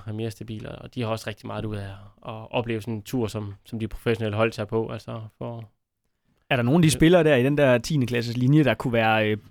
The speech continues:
Speaker 2: emner til, øh, V S K?
Speaker 1: Jamen, det, det er der jo altid. Altså, det er jo ikke sådan, at, at vi går ikke ud og, og plukker dem med det samme, de,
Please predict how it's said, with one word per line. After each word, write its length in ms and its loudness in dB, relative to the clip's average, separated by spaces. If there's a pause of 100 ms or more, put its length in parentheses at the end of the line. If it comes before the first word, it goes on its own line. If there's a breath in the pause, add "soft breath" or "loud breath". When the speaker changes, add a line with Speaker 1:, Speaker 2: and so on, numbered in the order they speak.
Speaker 2:
emner 440 4
til, 260 0
øh, 180 2
V 120 2
S 60 -2
K? 80 0
Speaker 1:
Jamen, 120 6
det, 100 0
det 100 0
er 100 4
der 60 0
jo 80 2
altid. 400 -2
Altså, 180 -6
det 60 -6
er 20 -4
jo 60 -2
ikke 120 -2
sådan, 200 -2
at, 200 -6
at 220 -12
vi 120 -8
går 120 0
ikke 140 4
ud 80 6
og, 120 6
og 100 -4
plukker 340 2
dem 80 -4
med 80 -2
det 80 -6
samme, 240 0
de, 100 -4